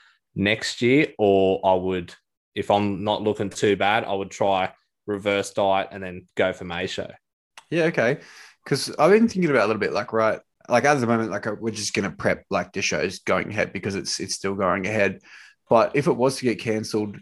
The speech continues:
Speaker 2: I learned a lot from the competitors last year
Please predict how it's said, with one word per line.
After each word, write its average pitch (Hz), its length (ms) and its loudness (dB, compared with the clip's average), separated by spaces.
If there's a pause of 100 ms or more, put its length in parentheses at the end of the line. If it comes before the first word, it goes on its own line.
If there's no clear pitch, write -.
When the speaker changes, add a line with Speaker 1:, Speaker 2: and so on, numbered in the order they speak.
(280)
Speaker 2:
I 113 160 6
learned 147 320 4
a 113 60 4
lot 117 280 2
from 113 240 -4
the 107 300 -2
competitors 104 680 -4
last 104 480 2
year 101 400 0